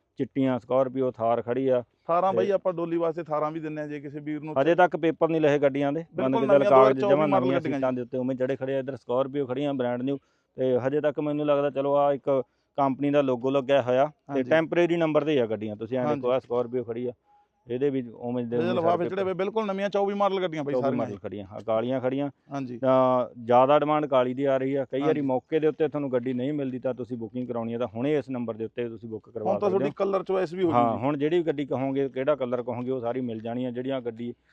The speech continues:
Speaker 1: ਇਹਦੇ ਵਿੱਚ ਦੇਖਦੇ ਆ ਵੀਡੀਓ ਦੇ ਵਿੱਚ, ਇਹਨਾਂ ਵਿੱਚੋਂ ਮਿਲ ਜਾਣੀਆਂ। ਮੌਕੇ ਤੇ ਆ ਕੇ, ਅਹ, ਮਨ ਕਲਰ ਚੁਆਇਸ ਨਹੀਂ ਮਿਲਣਾ ਕਈ ਵਾਰੀ ਗੱਡੀ ਦੇ ਵੀ, ਅਹ, ਦਿੱਕਤ ਪੈ ਜਾਂਦੀ
Speaker 2: ਹਾਂਜੀ,
Speaker 1: ਆ।
Speaker 2: ਬਾਕੀ ਆ ਥਾਰਾਂ ਬਾਈ, ਜੇ ਮੰਨ ਲਓ ਕਿਸੇ ਵਿਆਹ ਦੀ ਡੋਲੀ ਵਾਸਤੇ ਥਾਰ ਚਾਹੀਦੀ ਆ,
Speaker 1: ਹੂੰ।
Speaker 2: ਤਾਂ ਆਪਾਂ ਸਵੇਰੇ ਚਾਬੀਆਂ ਫੜਾਵਾਂਗੇ, ਆਪਦਾ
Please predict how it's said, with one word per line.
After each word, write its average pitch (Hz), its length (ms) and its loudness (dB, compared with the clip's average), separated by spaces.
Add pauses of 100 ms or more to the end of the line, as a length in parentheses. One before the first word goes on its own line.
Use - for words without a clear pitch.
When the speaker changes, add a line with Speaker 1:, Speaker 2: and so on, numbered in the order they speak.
(180)
Speaker 1:
ਇਹਦੇ 135 180 0
ਵਿੱਚ 139 160 -4
ਦੇਖਦੇ 123 280 -2
ਆ - 20 -2
ਵੀਡੀਓ 123 260 -2
ਦੇ 131 80 -4
ਵਿੱਚ, 117 160 -10
ਇਹਨਾਂ 127 220 -2
ਵਿੱਚੋਂ 127 180 -6
ਮਿਲ 110 200 -4
ਜਾਣੀਆਂ। 131 320 -4
ਮੌਕੇ 139 360 -2
ਤੇ 170 140 0
ਆ 165 140 4
ਕੇ, 160 240 -4 (320)
ਅਹ, 151 140 2
ਮਨ 156 200 -2
ਕਲਰ 151 300 2
ਚੁਆਇਸ 156 280 2
ਨਹੀਂ 165 100 -2
ਮਿਲਣਾ 156 240 0
ਕਈ 151 180 0
ਵਾਰੀ 147 120 2
ਗੱਡੀ 117 260 -2
ਦੇ 113 120 -4
ਵੀ, 123 120 -4
ਅਹ, 117 500 -14
ਦਿੱਕਤ 110 300 -10
ਪੈ 101 120 -14
ਜਾਂਦੀ 135 80 -10
Speaker 2:
ਹਾਂਜੀ, 135 220 -4
Speaker 1:
ਆ। 139 40 -10
Speaker 2:
ਬਾਕੀ 165 280 -4
ਆ 190 60 2
ਥਾਰਾਂ 160 320 0
ਬਾਈ, 170 220 -2 (160)
ਜੇ 156 120 -4
ਮੰਨ 151 200 -4
ਲਓ 156 120 -2
ਕਿਸੇ 147 340 -8 (320)
ਵਿਆਹ 143 280 0
ਦੀ 160 180 -6
ਡੋਲੀ 143 280 -6
ਵਾਸਤੇ 143 320 -6
ਥਾਰ 139 260 -2
ਚਾਹੀਦੀ 131 340 -8
ਆ, 123 120 -14
Speaker 1:
ਹੂੰ। 101 400 -8
Speaker 2:
ਤਾਂ 160 60 2
ਆਪਾਂ 165 160 -2
ਸਵੇਰੇ 156 320 -4
ਚਾਬੀਆਂ 156 320 -2
ਫੜਾਵਾਂਗੇ, 139 460 -4
ਆਪਦਾ 147 360 0